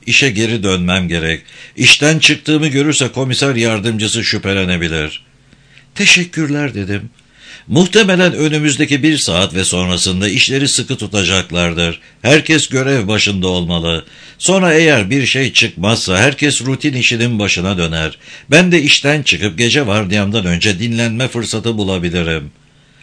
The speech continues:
"Tamam." "Burada güvende olursun ama içeride kalmaya ve perdeleri açmamaya özen göster. Eğer televizyon izlersen sesini çok açma.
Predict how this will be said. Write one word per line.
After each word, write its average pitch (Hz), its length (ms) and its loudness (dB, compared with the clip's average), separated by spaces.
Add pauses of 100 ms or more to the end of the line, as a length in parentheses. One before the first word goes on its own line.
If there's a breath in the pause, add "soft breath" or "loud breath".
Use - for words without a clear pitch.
(240 soft breath)
"Tamam." 147 480 0 (680 loud breath)
"Burada 156 320 2
güvende 170 400 4
olursun 90 680 0
ama 110 200 -2
içeride 123 460 2
kalmaya 95 520 2
ve 110 120 2
perdeleri 127 540 0
açmamaya 120 600 0
özen 101 420 0
göster. 80 560 -2 (360 loud breath)
Eğer 175 320 6
televizyon 160 560 2
izlersen 92 600 2
sesini 127 460 0
çok 107 240 -4
açma. 80 520 -2